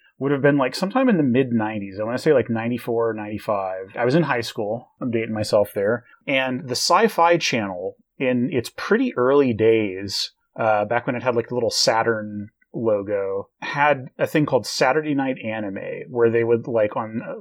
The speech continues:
at, like, eleven P M or something Central Time on Saturday nights, they would just, like, show an anime feature film.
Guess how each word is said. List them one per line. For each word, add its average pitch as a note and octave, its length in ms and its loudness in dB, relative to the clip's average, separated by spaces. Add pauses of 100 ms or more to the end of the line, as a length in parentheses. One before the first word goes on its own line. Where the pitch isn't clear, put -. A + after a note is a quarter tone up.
at, B2 100 -4
like, B2 180 -2
eleven A#2+ 440 2
P A#2+ 220 0
M A2+ 160 0
or G#2 80 -4
something F#2+ 580 -6
Central G#2+ 380 -4
Time G2+ 420 -8
on G#2+ 80 -8
Saturday G#2 420 -2
nights, G2 480 -12 (260)
they B2+ 100 4
would C3 100 4
just, D#3 180 2
like, D#3+ 160 4
show C3 480 4
an B2 120 0
anime A2+ 420 -4
feature A2 380 -4
film. - 500 -14